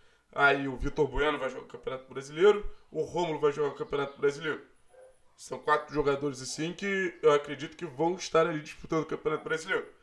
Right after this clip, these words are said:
Aí você pode ter um Cittadini, você pode ter um Cirino, você pode ter um Pedro Rocha quando tudo se acertar, você pode ter o Matheus Fernandes.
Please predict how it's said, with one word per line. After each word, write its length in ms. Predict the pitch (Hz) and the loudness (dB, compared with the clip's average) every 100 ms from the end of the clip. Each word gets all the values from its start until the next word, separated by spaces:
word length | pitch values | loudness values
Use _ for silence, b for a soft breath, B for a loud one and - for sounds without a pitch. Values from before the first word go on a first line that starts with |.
| b b b b | b b b b
Aí 120 | 185 | 0
você 200 | 180 - | 0 -2
pode 300 | - 143 - | 4 4 4
ter 120 | 147 | -2
um 80 | 120 | -2
Cittadini, 680 | - - 165 165 160 131 131 b b | -4 2 2 4 0 -2 -6 b b
você 120 | - | -2
pode 200 | - 123 | 2 2
ter 100 | - | 0
um 80 | 117 | -6
Cirino, 560 | - 185 139 131 117 - b b | -4 -4 -2 -2 -4 -14 b b
você 160 | - | -2
pode 200 | - 127 | 0 0
ter 100 | - | 2
um 140 | 123 120 | 0 0
Pedro 300 | 131 127 143 | -2 -2 0
Rocha 320 | 131 120 - | 0 0 -2
quando 220 | 123 113 | -10 -10
tudo 240 | - - | -14 -18
se 120 | - - | -14 -12
acertar, 640 | - 170 151 127 - - - | -8 0 4 4 2 -12 -8
você 140 | 117 | -6
pode 240 | - 117 | -2 -2
ter 60 | - | 0
o 40 | |
Matheus 320 | 117 113 - - | -2 -2 -4 2
Fernandes. 540 | 160 139 123 120 - | 4 4 0 -4 -14